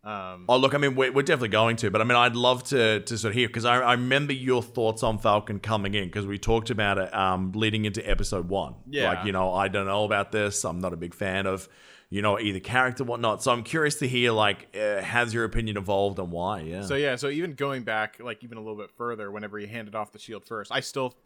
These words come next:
Speaker 1: I, I thought that it should have went to Bucky. And I, I still,
Speaker 2: Yeah.
Speaker 1: for reasons, I still, like, without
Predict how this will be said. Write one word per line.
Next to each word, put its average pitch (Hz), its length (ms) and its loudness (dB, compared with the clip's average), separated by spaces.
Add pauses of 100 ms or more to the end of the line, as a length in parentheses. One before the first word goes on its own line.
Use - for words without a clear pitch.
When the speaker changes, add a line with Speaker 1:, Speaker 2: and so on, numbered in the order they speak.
Speaker 1:
I, 110 440 -6 (600)
I 120 180 2
thought 135 240 2
that 120 120 -4
it 117 60 -8
should 135 160 -6
have 117 160 -10
went 113 220 -8 (160)
to 113 100 -12
Bucky. 92 580 -10 (440)
And 131 240 -4
I, 117 140 -2
I 131 140 -4
still, 151 800 -2
Speaker 2:
Yeah. 101 260 2
Speaker 1:
for 151 300 0
reasons, 120 520 -6
I 107 120 -6
still, 123 560 -6 (160)
like, 107 480 -8 (1600)
without 151 480 2